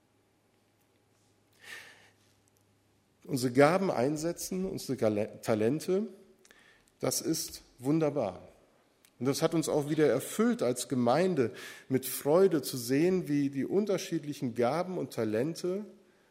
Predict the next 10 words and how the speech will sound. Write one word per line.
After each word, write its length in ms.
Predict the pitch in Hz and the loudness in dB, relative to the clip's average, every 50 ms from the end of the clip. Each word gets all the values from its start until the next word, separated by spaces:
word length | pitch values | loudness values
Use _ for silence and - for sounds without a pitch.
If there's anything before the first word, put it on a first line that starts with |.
| _ _ _ | _ _ _
dazu 380 | - 117 123 143 147 - 165 156 | -4 -2 -2 -2 -4 -4 -6 -6
geführt 500 | 143 131 - - - 131 147 147 - - | -6 -8 -8 -6 -4 -4 -4 -4 -4 -4
haben, 300 | 139 139 151 151 156 139 | -4 -4 -2 -4 -4 -6
dass 180 | 131 117 - | -6 -6 -4
wir 140 | - 127 117 | -6 -6 -4
wieder 220 | 120 127 131 135 113 | -4 -4 -2 -2 -2
ein 200 | 113 147 151 131 | -4 -6 -6 -4
Baseballcamp 840 | 156 180 202 202 - - - 107 101 - - - 101 98 98 - - | -2 -2 -4 -4 -6 -6 -8 -8 -8 -8 -8 -8 -6 -6 -8 -8 -8
machen 340 | 139 156 151 - 123 104 - | -8 -8 -8 -8 -8 -10 -10
konnten, 520 | - - 90 85 87 - - 101 95 | -10 -14 -14 -14 -16 -18 -20 -20 -20